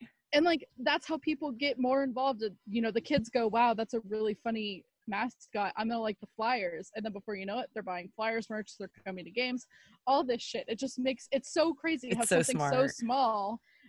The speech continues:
Speaker 1: of someone being like, "Hey, I'm gonna do this stupid video in my room wearing the Gritty costume in order to promote, you know, the Flyers," can go so far and reach so many people.
Speaker 2: I mean, that works perfectly too. Like, my dad talks about all the time, he's always been a fan of the Rams, like, the football team, the Rams, which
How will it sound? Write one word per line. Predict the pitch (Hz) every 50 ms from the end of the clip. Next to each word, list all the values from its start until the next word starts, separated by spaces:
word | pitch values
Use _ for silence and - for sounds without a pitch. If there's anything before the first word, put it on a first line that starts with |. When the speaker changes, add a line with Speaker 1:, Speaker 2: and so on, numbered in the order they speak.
| _ -
Speaker 1:
of | 240 214
someone | - - 262 254 233 240 226
being | 208 226 226 226 208
like, | 208 196 196 -
"Hey, | - 247 247 233
I'm | 226 226
gonna | 226 226 208
do | 190 226 214
this | 208 208 202
stupid | - - 233 220 - 220 202 185
video | 202 220 226 208 196 190
in | 190 190
my | 185 190 185
room | 185 175 196 220 214 202 196
wearing | 196 190 190 190 190 175
the | 180 180 - _ _
Gritty | - 220 233 254 226
costume | - 214 180 185 - - - 185 185 175 180 170 - -
in | - -
order | 202 - - - 202
to | - - 226 190
promote, | - - 190 185 190 190 190 - - _ _ _ -
you | 233 233 208
know, | 185 185 185 180 - -
the | 220 -
Flyers," | - 196 208 262 254 202 185 175 180 185 202 - - - _ _ _ _ _ _ _ _ _ _ _ _ _ - - 180 - -
can | - 262 233
go | 214 220 220
so | - - 202
far | - 220 208 196
and | 190 180
reach | 190 190 - -
so | - 190
many | 185 180 175
people. | - - 208 - - - - - - -
Speaker 2:
I | 214
mean, | 220 220 214 220
that | 226 -
works | - 208 208 - -
perfectly | - 202 190 175 - 190 - 180 165
too. | 151 - - 185 180
Like, | 170 165 151 165
my | 175 175 175
dad | 175 185 175 175 170
talks | - 165 175 175 - -
about | 170 170 160 -
all | - 165
the | 160 170
time, | 160 - 170 160 156
he's | 151 170 165 175
always | - 147 170 170 160
been | 165 185 185
a | 175
fan | 160 - 170 165 165 170
of | 165 156
the | 160 151
Rams, | 151 156 151 151 151 160 170 185 170
like, | 175 160 151
the | - 147
football | - 170 156 - 170 170
team, | - 180 170 170
the | 160 147
Rams, | 147 151 151 151 156 170 160 165
which | 160 147 - -